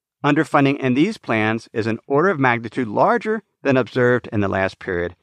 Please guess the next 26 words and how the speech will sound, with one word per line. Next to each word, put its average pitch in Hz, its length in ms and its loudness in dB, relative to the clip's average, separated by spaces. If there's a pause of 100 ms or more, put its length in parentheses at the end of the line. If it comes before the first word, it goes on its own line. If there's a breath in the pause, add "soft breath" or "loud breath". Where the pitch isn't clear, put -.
(100)
when 104 140 -2
the 98 80 -4
program 95 340 -2
was 90 140 -8
not 87 200 -4
in 78 60 -10
deficit. - 520 -8 (720)
This 185 200 2
means 170 200 4
that 156 120 -4
the 139 100 -2
system 190 440 0
is 120 200 -2
vulnerable 147 540 4
to 127 240 -4 (140)
any 147 320 4 (100)
unexpected 107 720 -2
downturn 92 600 -2
in 85 160 -8
the 80 60 -8
economy. - 500 -12 (1200)
If 220 320 4
we 202 460 -2 (140)
have 135 200 0
a 139 100 2
recession, 104 680 -2